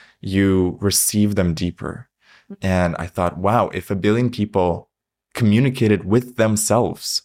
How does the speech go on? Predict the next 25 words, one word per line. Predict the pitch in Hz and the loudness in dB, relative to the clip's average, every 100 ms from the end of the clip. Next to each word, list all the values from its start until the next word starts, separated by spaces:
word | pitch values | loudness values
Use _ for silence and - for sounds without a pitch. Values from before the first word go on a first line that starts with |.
| - | -2
on | 104 98 | 0 2
mushrooms, | 101 - - - - - _ _ _ _ - | 0 -2 -8 -8 -8 -10 _ _ _ _ -14
that, | 90 104 104 95 - - - | -4 -2 0 -2 -6 -20 -8
that | 104 107 104 | 0 0 0
will | 107 104 95 87 | 0 2 2 0
unify | 90 90 - 87 95 101 | 0 -2 -2 -2 -2 -4
the | - | -8
planet, | - 95 - - - | -4 -2 -2 -6 -6
because | 85 95 80 | -2 0 0
by | 87 | -2
connecting | - 95 98 - 90 82 | 0 0 0 0 0 2
deeper | 90 - 87 | 0 0 0
with | 87 - | 0 -4
yourself, | - - 104 131 135 - - - _ - | -4 0 2 0 -2 -14 -20 -20 _ -8
then | 90 101 101 98 - - | 0 2 2 0 -4 -2
that, | 98 | 0
that | 90 90 | 0 0
allows | 87 87 85 | 2 0 -2
you | |
to | 82 | -4
connect | - 87 87 | -4 -4 -2
deeper | 90 - 50 | -4 -2 -6
with | 52 | -6
other | - - | -6 -8
people." | - - 50 - | -8 -8 -8 -10